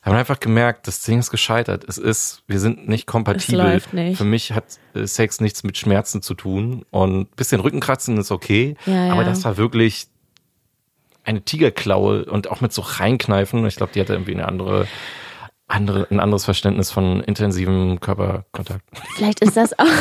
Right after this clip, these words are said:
Speaker 2: <laughs> das ist auf jeden Fall ein intensiver Körperkontakt. Also witzigerweise,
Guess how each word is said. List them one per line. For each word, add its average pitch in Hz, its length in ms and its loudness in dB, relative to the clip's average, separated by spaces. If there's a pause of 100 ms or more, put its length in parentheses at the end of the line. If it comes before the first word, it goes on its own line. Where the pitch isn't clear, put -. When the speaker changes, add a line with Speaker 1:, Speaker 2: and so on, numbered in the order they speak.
(180)
Speaker 2:
<laughs> - 360 -2
das 160 160 0
ist - 60 -2
auf 175 120 -6
jeden 147 140 -2
Fall 180 80 2
ein 156 80 0
intensiver 151 500 -2
Körperkontakt. 170 680 -6 (680)
Also 185 360 2
witzigerweise, 208 920 4